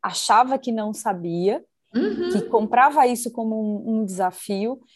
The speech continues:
Speaker 1: e a partir do momento que olha, mas peraí, tá, eu re-, reconhecer, né,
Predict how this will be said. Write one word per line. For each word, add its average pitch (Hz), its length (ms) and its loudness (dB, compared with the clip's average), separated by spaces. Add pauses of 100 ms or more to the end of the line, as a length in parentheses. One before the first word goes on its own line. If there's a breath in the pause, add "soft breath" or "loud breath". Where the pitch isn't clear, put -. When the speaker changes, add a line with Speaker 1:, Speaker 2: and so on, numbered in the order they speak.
(120 soft breath)
Speaker 1:
e - 60 -4
a 269 60 -2
partir 285 260 -2
do 339 60 -2
momento 285 280 -2
que - 80 -6
olha, 262 140 0
mas 262 140 -4
peraí, 254 280 -2
tá, 202 280 -2
eu 175 180 -4
re-, 202 240 -8
reconhecer, 240 800 2
né, 180 220 -8